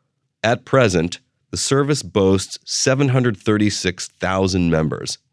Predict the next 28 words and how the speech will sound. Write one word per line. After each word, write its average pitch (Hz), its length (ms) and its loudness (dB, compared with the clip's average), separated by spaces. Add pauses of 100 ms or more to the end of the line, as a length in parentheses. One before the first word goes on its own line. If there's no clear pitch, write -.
(160)
Impressive. 180 680 -2 (680)
More 82 240 2
impressive, 127 560 0 (580)
more 110 240 2
than 120 180 2
half 139 640 -2
of 76 140 -8
U 101 220 4
S 101 140 -2
households 67 680 -4 (200)
are 76 100 0
Prime 73 540 -2
members. 57 560 -4 (920)
The 90 80 -6
final 110 320 2
piece 135 500 -2
is 120 120 2
delivery. 87 600 0 (540)
One 117 260 2
Medical 123 440 0
operates 95 500 0
a - 80 -10
digital 127 500 -2
health, 101 480 0
physical 104 540 -2
office 85 380 -2
hybrid 82 600 0
business, - 480 -6